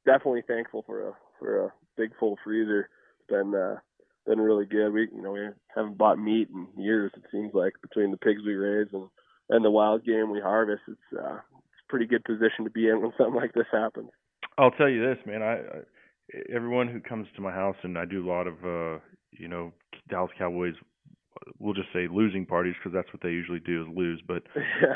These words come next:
Speaker 1: that's
Speaker 2: uh,
Speaker 1: right.
Speaker 2: you know, we like to watch football and, and hang out, and, and that's a great opportunity for me to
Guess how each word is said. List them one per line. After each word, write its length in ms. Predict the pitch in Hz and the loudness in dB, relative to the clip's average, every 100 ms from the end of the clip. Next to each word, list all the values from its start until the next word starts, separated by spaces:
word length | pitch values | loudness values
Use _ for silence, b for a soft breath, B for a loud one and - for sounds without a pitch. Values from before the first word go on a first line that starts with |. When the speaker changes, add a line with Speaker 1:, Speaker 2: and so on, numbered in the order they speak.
| - | -2
Speaker 1:
that's 120 | 139 | 0
Speaker 2:
uh, 360 | 113 104 95 85 | 2 2 0 -4
Speaker 1:
right. 200 | - 151 | -4 0
Speaker 2:
you 60 | 127 | 2
know, 80 | 120 | 2
we 80 | |
like 180 | 117 113 | 2 2
to 60 | 110 | 0
watch 140 | 98 - | -4 -4
football 500 | 101 95 95 92 95 | -8 -4 -2 -2 -4
and, 180 | 87 90 | -8 -10
and 160 | 95 | -10
hang 180 | 92 95 | -6 -4
out, 260 | 92 92 - | -2 -2 -4
and, 180 | 92 90 | -6 -8
and 160 | 98 104 | -2 0
that's 180 | 104 | 0
a 40 | 110 | 0
great 200 | 107 98 | 2 2
opportunity 500 | 92 - - 92 92 | 0 -4 -8 -6 -6
for 100 | - | -8
me 220 | 90 95 92 | -6 -4 -2
to 200 | 90 | -4